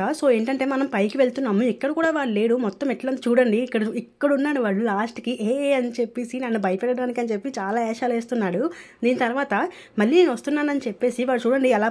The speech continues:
పరిగెట్టుకొని వెళ్తున్నాడో పైకి. పడిపోతానని భయం కూడా లేదు వాడికైతే. ఎంత పైకి అంత ఫాస్ట్ ఫాస్ట్‌గా వెళ్ళిపోతున్నాడు. వెళ్ళిపోయి చూడండి వాడు నాతో దాగుడు మూతలు ఆడుతున్నాడు. వాడు అలా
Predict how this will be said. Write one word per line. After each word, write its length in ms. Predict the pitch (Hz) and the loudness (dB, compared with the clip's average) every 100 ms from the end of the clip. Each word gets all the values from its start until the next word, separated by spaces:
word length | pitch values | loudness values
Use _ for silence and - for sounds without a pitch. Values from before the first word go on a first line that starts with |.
| 226 | 2
పరిగెట్టుకొని 420 | 208 233 262 254 | 0 0 0 0
వెళ్తున్నాడో 400 | 214 254 254 202 185 | 0 0 2 2 2
పైకి. 300 | 185 185 208 311 - - | 0 0 -2 -2 -6 -4
పడిపోతానని 540 | 196 190 247 240 277 254 | 0 2 2 2 0 2
భయం 180 | 196 214 254 | 4 4 2
కూడా 140 | 269 269 | 2 2
లేదు 160 | 233 240 | 2 2
వాడికైతే. 460 | 220 185 190 185 208 349 - - | 2 2 0 2 0 -2 -6 -2
ఎంత 260 | 208 214 233 | 0 0 0
పైకి 380 | 233 208 233 392 | 0 0 -2 -4
అంత 120 | 311 262 | -2 -2
ఫాస్ట్ 360 | 220 202 - | -4 -6 -4
ఫాస్ట్‌గా 300 | 277 277 302 262 | -2 -2 -2 -2
వెళ్ళిపోతున్నాడు. 540 | 214 226 247 262 196 254 | -2 -2 -2 0 2 2
వెళ్ళిపోయి 320 | 214 208 277 262 | 2 0 -2 0
చూడండి 260 | 240 247 226 | 0 0 0
వాడు 200 | 185 196 349 - - 214 | 0 2 0 -2 -6 -2
నాతో 180 | 208 247 | -2 0
దాగుడు 240 | 196 185 233 262 | 0 0 0 0
మూతలు 200 | 269 247 | 0 0
ఆడుతున్నాడు. 540 | 196 202 240 220 180 180 | 0 -2 -2 0 0 0
వాడు 140 | 180 214 | 0 0
అలా 140 | 196 | 0